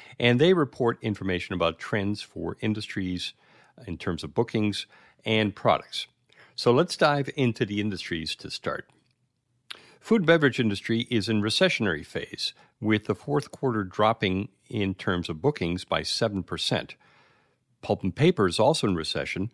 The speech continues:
and it's getting worse, with a drop of eleven percent quarter on quarter. Chemicals are in a cautionary phase, which means that they're still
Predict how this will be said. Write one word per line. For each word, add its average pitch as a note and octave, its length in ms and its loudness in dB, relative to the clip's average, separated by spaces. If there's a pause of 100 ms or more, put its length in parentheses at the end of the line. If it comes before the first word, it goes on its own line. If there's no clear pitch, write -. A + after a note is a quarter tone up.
(180)
and A2 160 4
it's G2 140 0
getting C3 260 2
worse, - 400 2 (160)
with A2 160 -2
a G2 40 0
drop G#2+ 300 2
of F#2 140 0
eleven C3 340 4
percent E2+ 460 -4
quarter D#2+ 320 -4
on D2 100 -8
quarter. - 400 -10 (800)
Chemicals E3 680 4
are G#2 300 4
in A2+ 320 2
a A2+ 160 0
cautionary F#2+ 720 0
phase, - 420 -8
which - 320 -6
means B2 440 2 (400)
that A2+ 440 2
they're A#2+ 320 0
still F3+ 560 4